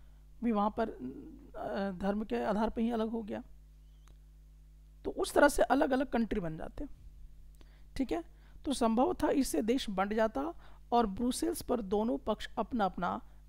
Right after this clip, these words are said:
दावा ठोकते। श्रीलंका में सिंहली आबादी का बहुमत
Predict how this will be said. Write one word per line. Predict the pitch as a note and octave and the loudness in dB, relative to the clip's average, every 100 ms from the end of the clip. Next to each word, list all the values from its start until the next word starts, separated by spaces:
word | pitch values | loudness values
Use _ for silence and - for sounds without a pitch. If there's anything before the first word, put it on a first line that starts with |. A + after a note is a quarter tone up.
| A#3 | 0
दावा | G3+ G3+ F#3 | 4 6 4
ठोकते। | - G3 - - - - - - - - - - - - - - - - - | 0 -4 -8 -12 -12 -12 -16 -18 -20 -20 -20 -20 -20 -20 -20 -20 -14 -8 -6
श्रीलंका | - C#4+ C4 C4 C#4 F4+ | -2 0 2 2 0 0
में | A3 E3+ C4+ - - - | 0 -2 -10 -14 -20 -16
सिंहली | - - B3+ C4 F4+ | -6 2 4 4 2
आबादी | - G#3+ G#3+ G#3+ | 2 2 2 0
का | A#3+ G#3 | -2 -2
बहुमत | F3+ F3+ A3+ F#3 | -2 -4 -2 -4